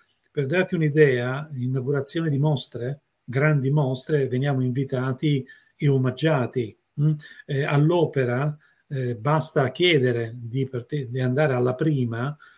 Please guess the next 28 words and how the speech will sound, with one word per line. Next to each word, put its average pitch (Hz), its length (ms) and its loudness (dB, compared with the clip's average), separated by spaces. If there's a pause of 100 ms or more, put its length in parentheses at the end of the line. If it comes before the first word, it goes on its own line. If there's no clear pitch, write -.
(320)
eh, 139 140 -6
si 160 180 0
è 156 40 8
invitati 147 640 2
con 120 140 -2
un 123 120 0
biglietto 127 540 0
nelle 120 180 0
primissime 120 600 -2
file, 120 540 0
insieme 120 320 -4
con 127 100 0
la 113 80 -2
grande 113 320 -4
stampa. 120 600 0 (600)
Ecco, 175 320 0
que-, 220 240 4
c'è 202 340 6
qualcosa 185 380 4
di 160 180 2
estremamente 160 920 4
amichevole 131 880 4 (380)
nei 143 200 4
rapporti 143 480 4
con 123 140 0
le 127 60 2
istituzioni 127 500 0
finlandesi, 117 680 -6